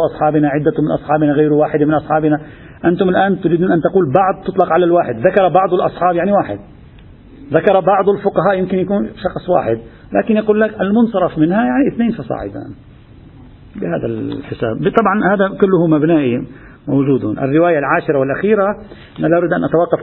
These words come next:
كثير في الروايات، فقط أريد أن نستعرضها لك-، لكي نبدأ بذكر الحلول. خبر الحارث بن كعب، وفي مصدر آخر خبر قابوس بن المخارق، وكلاهما عن أبيه،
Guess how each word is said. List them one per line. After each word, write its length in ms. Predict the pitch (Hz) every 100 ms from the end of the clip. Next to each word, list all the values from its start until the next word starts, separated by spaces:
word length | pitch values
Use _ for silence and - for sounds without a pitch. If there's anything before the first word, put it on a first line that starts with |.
| 156
كثير 140 | 175
في 80 | 170
الروايات، 280 | 151 160 160
فقط 260 | 165 165
أريد 140 | 160 156
أن 60 |
نستعرضها 520 | 143 143 131 190 208 214
لك-، 260 | 180 170
لكي 280 | 156 208 220 - - -
نبدأ 300 | 175 170 160
بذكر 280 | 147 156 139
الحلول. 420 | - 147 117 98 - - - - -
خبر 220 | 208 196
الحارث 500 | 175 - 202 220 220
بن 180 | 220 185
كعب، 300 | 160 175 123 - - -
وفي 200 | - 165
مصدر 320 | 190 185 202 202 196 214
آخر 420 | 220 220 - -
خبر 300 | - 220 226
قابوس 580 | 220 180 175 208 262 254
بن 160 | 190
المخارق، 680 | 185 165 151 147 127 - - - - - -
وكلاهما 520 | - 240 240 233 262 220
عن 80 | 190
أبيه، 340 | 160 151 143